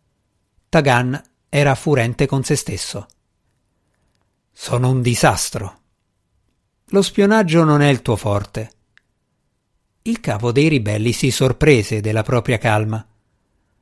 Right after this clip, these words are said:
"Hai altre capacità più preziose." "Non pensi di distruggere la trasmittente?" Loxin scosse la testa.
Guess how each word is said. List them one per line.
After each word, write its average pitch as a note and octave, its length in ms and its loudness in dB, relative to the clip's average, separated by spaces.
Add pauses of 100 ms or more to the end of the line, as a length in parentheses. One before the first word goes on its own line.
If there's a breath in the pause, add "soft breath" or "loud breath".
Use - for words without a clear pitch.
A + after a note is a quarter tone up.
(200)
"Hai E3+ 220 2
altre G3 300 4
capacità C3+ 560 0
più C3 180 -4
preziose." - 680 -6 (1600)
"Non F#3+ 200 0
pensi G3+ 340 0
di A2 140 -4
distruggere A#2+ 600 0
la A#2 100 2
trasmittente?" A#2 840 -4 (1000)
Loxin B2+ 540 -2
scosse - 400 -6
la B2 120 0
testa. - 420 -10